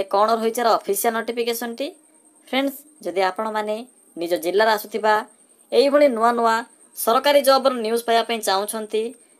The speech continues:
ତେବେ ଆମର ଚ୍ୟାନେଲଟିକୁ subscribe କରିନିଅନ୍ତୁ ଏବଂ ଭିଡ଼ିଓଟିକୁ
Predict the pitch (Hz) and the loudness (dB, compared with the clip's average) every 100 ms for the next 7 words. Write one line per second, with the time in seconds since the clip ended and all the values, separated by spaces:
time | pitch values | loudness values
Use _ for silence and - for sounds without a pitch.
0 | - 202 262 277 277 277 254 254 262 269 | -2 2 4 6 4 2 0 0 2 2
1 | 262 208 - 247 233 220 233 240 233 254 | 0 -4 -2 -4 -2 -2 -2 -4 -4 -4
2 | 330 - _ _ _ - 240 285 220 233 | -4 -8 _ _ _ 0 4 2 2 4
3 | 269 262 | 4 4